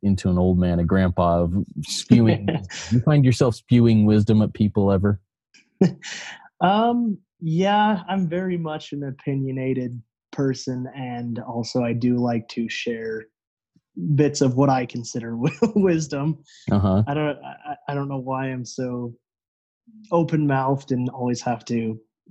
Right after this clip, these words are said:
Speaker 2: say things about situations, but, um, yeah, I do find myself spewing wisdom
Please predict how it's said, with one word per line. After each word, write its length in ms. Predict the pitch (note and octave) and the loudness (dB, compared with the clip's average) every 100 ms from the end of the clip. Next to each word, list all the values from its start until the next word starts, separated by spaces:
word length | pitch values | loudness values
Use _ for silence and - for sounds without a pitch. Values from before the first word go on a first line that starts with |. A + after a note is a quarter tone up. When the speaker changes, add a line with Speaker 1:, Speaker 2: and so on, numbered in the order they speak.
| - | -10
Speaker 2:
say 340 | - C#3+ C3+ | -2 2 2
things 340 | C3 B2 B2+ B2+ | 0 -4 -2 -2
about 360 | A#2+ B2 B2 | -2 -2 -4
situations, 1040 | - C#3 - B2 A#2+ A#2+ A#2 A#2 A#2+ - - _ C3 | -2 -2 0 -2 -2 -4 -6 -6 -6 -10 -16 _ -6
but, 240 | B2+ A#2 - B2+ | -4 -4 -8 -10
um, 400 | A#2 A2+ A2 G#2+ _ _ _ _ _ _ _ | -8 -4 -6 -8 _ _ _ _ _ _ _
yeah, 140 | D3+ C#3+ | 2 4
I 60 | |
do 180 | C#3+ E3+ | 4 2
find 300 | E3+ D#3+ D#3 | 0 -2 -2
myself 400 | C#3+ C#3 D3 C#3 | -4 -2 -4 -4
spewing 560 | - D#3 D3 C#3+ C3+ C3+ | -4 -2 0 0 -2 -2
wisdom 600 | C3 B2 C3 B2+ B2+ | -2 -4 -6 -6 -8